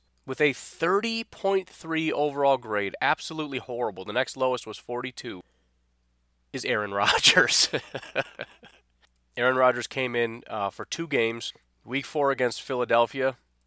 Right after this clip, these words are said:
he played eleven total snaps, four of them passing, seven of them run blocking, which I don't think he was actually blocking. They were probably just run plays because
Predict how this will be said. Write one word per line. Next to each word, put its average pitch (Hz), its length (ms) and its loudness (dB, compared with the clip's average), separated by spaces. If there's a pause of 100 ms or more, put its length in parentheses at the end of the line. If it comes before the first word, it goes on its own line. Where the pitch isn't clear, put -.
he 120 120 -14
played 120 180 -4
eleven 117 320 2
total 117 260 -4
snaps, 110 360 0
four 139 320 -2
of 143 100 0
them 127 280 2 (120)
passing, 107 580 0 (120)
seven 135 340 -2
of 120 100 -2
them 110 220 -2
run 120 300 0
blocking, 95 460 -6
which - 360 -12
I 101 60 -12
don't 95 140 -8
think 107 80 -12
he 98 60 -10
was 95 100 -6
actually 98 260 -4
blocking. 95 360 -2
They 95 60 -8
were 95 60 -10
probably 98 220 -6
just 92 160 -14
run 107 220 0
plays 98 280 -8
because 98 380 -8